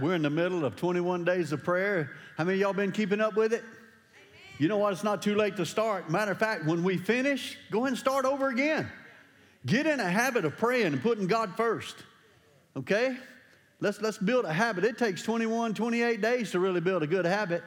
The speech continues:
Speaker 1: unless it's alcohol or drugs or meth or something like that. It's one hit and you're over.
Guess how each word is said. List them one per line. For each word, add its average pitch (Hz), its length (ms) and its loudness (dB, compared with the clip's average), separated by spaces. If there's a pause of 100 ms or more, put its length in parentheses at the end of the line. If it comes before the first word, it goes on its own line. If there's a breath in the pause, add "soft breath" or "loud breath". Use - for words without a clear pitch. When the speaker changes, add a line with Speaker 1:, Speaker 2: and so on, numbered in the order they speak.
(640 loud breath)
Speaker 1:
unless 175 320 0
it's 147 160 -2
alcohol 180 540 0
or 147 100 0
drugs 175 460 0
or 117 260 0
meth 175 420 0
or 123 80 -2
something 175 260 -2
like 175 220 0
that. 190 260 0
It's 180 120 -4
one 160 200 0
hit 185 220 2
and 156 80 -4
you're 175 160 2
over. 139 300 -2